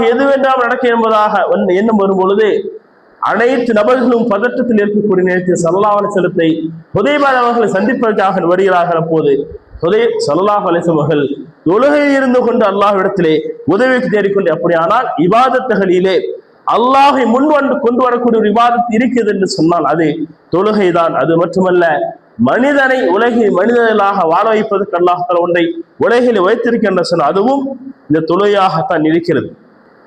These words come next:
அப்படி நம்மை சீர்படுத்தக்கூடிய, நம்முடைய வாழ்வை நேரான வழியில் ஆக்கக்கூடிய, நம்ம முன் அல்லாஹ் வந்து நின்று நம்ம தேவைகளை கேட்டு நிறைவேற்றி தரக்கூடிய இந்த தொழுகை நம்மிடத்தில் எவ்வாறாக இருக்கிறது? சற்று நாம் சிந்தித்து பார்க்க வேண்டும். இஸ்லாமியனாக பிறந்திருக்கக்கூடிய நாம்,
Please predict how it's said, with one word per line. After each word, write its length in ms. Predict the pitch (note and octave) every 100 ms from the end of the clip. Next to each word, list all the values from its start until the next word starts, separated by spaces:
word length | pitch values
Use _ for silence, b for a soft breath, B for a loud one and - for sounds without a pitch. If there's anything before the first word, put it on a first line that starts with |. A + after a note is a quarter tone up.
| C3
அப்படி 260 | - F#3 E3+ D#3
நம்மை 240 | D#3 G3+ F#3+ -
சீர்படுத்தக்கூடிய, 800 | A3+ C4 G#3+ G#3 - - D#3+ F3 G3 - - - _ _ - D#3+
நம்முடைய 340 | A#3 A#3+ A#3+ G#3
வாழ்வை 300 | A3 C4+ C4+ B3 -
நேரான 340 | F#3 A#3+ B3+ C4 A#3+
வழியில் 260 | A#3+ A3 G#3+
ஆக்கக்கூடிய, 500 | A#3 - G3+ F#3 F#3+ E3 - - - -
நம்ம 140 | G#3 B3+
முன் 180 | C#4+ A#3+
அல்லாஹ் 340 | C4+ C#4 C#4+
வந்து 160 | C4+ B3+
நின்று 200 | C4 C#4
நம்ம 140 | C4+ B3+ A#3+
தேவைகளை 380 | C4 C#4 B3+ A#3+
கேட்டு 260 | B3 B3 G#3+
நிறைவேற்றி 400 | G#3+ B3 B3 A#3+ A3
தரக்கூடிய 320 | G3+ G3+ F#3
இந்த 100 | E3 F#3+
தொழுகை 300 | G3+ G3+ F#3+
நம்மிடத்தில் 400 | F#3 F3+ F#3+ D#3+
எவ்வாறாக 360 | D#3+ F3+ F3 D#3+ D#3+
இருக்கிறது? 360 | E3+ - C3+ A2+ - _ _ _ _ -
சற்று 220 | E3+ E3 F3
நாம் 180 | F3 -
சிந்தித்து 300 | - A#3 G#3 F3+
பார்க்க 200 | F3+ E3
வேண்டும். 300 | F#3 G#3+ D#3 - - - _ _ -
இஸ்லாமியனாக 720 | - A#3 B3 A#3+ A#3 A3 G3+ G3+
பிறந்திருக்கக்கூடிய 720 | G#3+ A3+ G#3+ G#3+ F#3 F#3 F3+ G3
நாம், 180 | G#3